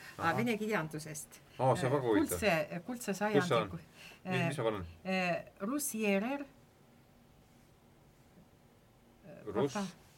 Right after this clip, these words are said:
Speaker 2: Russ I R L.
Speaker 1: Ai, äh, russ, äh, punkt E R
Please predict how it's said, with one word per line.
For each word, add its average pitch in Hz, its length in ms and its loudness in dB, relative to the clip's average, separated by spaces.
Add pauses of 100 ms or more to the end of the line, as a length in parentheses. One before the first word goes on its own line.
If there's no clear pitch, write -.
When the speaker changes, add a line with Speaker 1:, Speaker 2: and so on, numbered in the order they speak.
Speaker 2:
Russ 262 440 -8 (200)
I 233 220 -2
R 202 60 -2
L. 185 180 -2 (1500)
Speaker 1:
Ai, 98 400 2
äh, 87 220 0
russ, - 380 -6
äh, 82 640 -6
punkt 92 240 -8
E 82 220 -2
R 80 60 -6